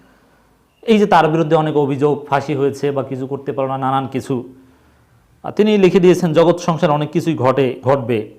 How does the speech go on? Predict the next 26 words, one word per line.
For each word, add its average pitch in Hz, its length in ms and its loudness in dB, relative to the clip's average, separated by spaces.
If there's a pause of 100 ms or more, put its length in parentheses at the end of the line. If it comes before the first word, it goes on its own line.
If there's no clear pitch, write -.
এত 147 180 -4
কিছুর 151 260 -4
মধ্যেও 143 320 0
আপনার 147 320 2
কাজের 139 260 0
দায় 131 180 2
দায়িত্ব, 135 260 -2
সফলতা, 131 420 -2
ব্যর্থতা 123 360 -4
আমারই।" 123 260 -2
যাই 214 140 4
হোক, 185 120 2 (180)
এই 165 220 -10
ইঙ্গিতমূলক 139 540 -6
লেখা, 110 260 -2 (120)
সেদিকে 120 260 -2
যাচ্ছি 95 280 -8
না। 82 80 -16 (760)
এখন 160 160 2
শিশির 185 280 -2
মনি 185 180 0
সাহেব 180 200 2 (480)
কাজটা 151 300 0
ঠিক 151 200 -8
করেছেন 165 320 -4
কিনা, 196 240 -6